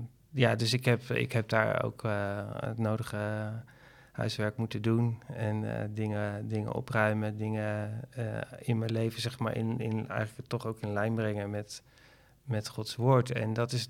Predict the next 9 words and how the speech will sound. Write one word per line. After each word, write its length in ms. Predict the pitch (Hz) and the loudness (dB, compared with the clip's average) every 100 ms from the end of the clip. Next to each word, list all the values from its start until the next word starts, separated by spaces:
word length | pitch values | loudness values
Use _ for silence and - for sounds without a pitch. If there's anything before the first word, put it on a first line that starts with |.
| - | -4
dat 180 | 117 113 | -4 -2
is 180 | 110 | -4
een, 240 | 110 104 107 | -4 -4 -4
dat 180 | 113 110 | -4 -4
is 80 | |
een 120 | 110 107 | -6 -4
proces. 680 | 113 110 - 127 123 - - _ _ - - - _ _ | -4 -2 0 0 0 -6 -14 _ _ -20 -20 -20 _ _
Van, 420 | - 117 113 113 | -6 -4 -4 -4
eh, 420 | 113 110 110 107 | -4 -4 -4 -6